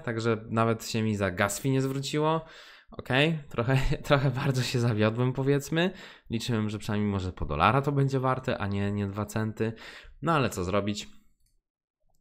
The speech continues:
Co, co, co, co zrobić? W ogóle jak sobie Eigen radzi? Eigen sześć dolarów. No to ja tutaj mam z tych chyba czterysta tokenów na jednym wallecie,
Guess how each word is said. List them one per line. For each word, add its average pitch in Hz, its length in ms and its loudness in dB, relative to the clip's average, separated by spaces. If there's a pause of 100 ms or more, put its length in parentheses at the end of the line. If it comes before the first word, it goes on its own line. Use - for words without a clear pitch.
(220)
Co, 98 300 0
co, 95 220 -2
co, 95 280 -4
co 92 200 -4
zrobić? 104 420 -2
W - 320 -20
ogóle 117 180 2
jak 120 160 6
sobie 110 300 -2
Eigen 107 280 0
radzi? 110 420 0
Eigen 131 320 0
sześć 117 240 -2
dolarów. 82 400 0
No 101 100 -6
to 110 120 -4
ja 107 100 2
tutaj 101 260 -4
mam 95 260 -2
z - 80 -12
tych 101 120 -12
chyba 95 280 -10
czterysta 104 600 -4
tokenów 104 400 -4
na 87 100 -4
jednym 87 260 -4
wallecie, 87 440 -4